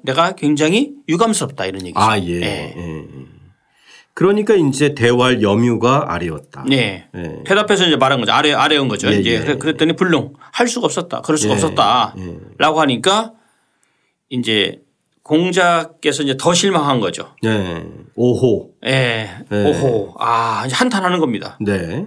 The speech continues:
Speaker 1: 예, 한탄해서
Speaker 2: 중이 태산 불려 임방호.
Speaker 1: 예.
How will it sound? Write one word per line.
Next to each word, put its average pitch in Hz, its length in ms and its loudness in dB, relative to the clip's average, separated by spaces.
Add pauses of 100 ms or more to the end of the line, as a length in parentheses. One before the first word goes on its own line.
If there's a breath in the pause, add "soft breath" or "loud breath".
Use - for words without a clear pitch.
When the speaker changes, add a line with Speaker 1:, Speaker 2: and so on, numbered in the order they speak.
(140)
Speaker 1:
예, 104 100 -4
한탄해서 151 1000 0
Speaker 2:
중이 180 500 4
태산 180 480 2
불려 127 340 2
임방호. 101 640 0
Speaker 1:
예. 107 440 0